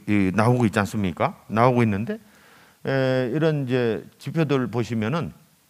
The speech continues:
에, 구체적으로 만든다고는 했는데 이게 뭐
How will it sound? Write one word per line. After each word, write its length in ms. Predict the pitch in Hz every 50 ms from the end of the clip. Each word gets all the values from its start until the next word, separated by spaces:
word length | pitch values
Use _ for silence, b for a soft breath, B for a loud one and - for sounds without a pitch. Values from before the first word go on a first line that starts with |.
| _ _ _ _ _ _ _ _ - - b b b b b b b b b b _
에, 360 | 127 117 113 110 104 95 85 - - - - _ _ -
구체적으로 480 | 196 214 - 240 220 220 185 185 170
만든다고는 880 | 160 131 107 123 156 202 190 185 185 175 143 151 156 151 147 143 143 127
했는데 920 | 107 160 220 233 233 185 143 117 110 92 82 82 92 107 113 98 71 - - _ _ _ _ _ _ _ _ _ _ -
이게 500 | 254 262 247 240 208 156 120 90 87 - - _ _ _ _ _ _ _
뭐 540 | - - 131 127 123 113 101 92 80 -